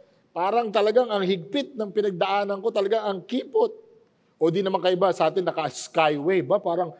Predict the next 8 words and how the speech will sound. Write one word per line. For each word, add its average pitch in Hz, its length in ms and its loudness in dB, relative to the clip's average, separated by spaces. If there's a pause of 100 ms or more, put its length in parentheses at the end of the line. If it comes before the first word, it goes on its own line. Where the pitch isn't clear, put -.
(160)
advance 165 800 0
ang 156 240 -4
iyong 156 400 0 (400)
naging 170 320 0
spiritual 170 560 0
life 147 400 0
ngayong 143 560 -4
nakaraang 147 560 -2